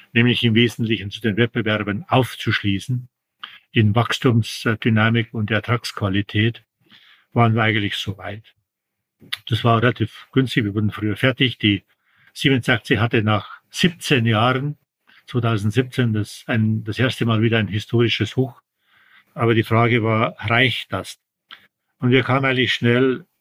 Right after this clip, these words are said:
zu der Einschätzung, ja, wir haben aufgeholt,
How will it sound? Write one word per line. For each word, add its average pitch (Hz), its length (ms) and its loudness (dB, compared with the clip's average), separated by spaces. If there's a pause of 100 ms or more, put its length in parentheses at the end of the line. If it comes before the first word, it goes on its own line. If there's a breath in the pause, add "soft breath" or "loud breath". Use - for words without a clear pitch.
zu 120 240 -2
der 110 440 0 (640)
Einschätzung, 117 920 0 (760 soft breath)
ja, 123 140 2
wir 131 80 6
haben 131 80 -2
aufgeholt, 131 800 2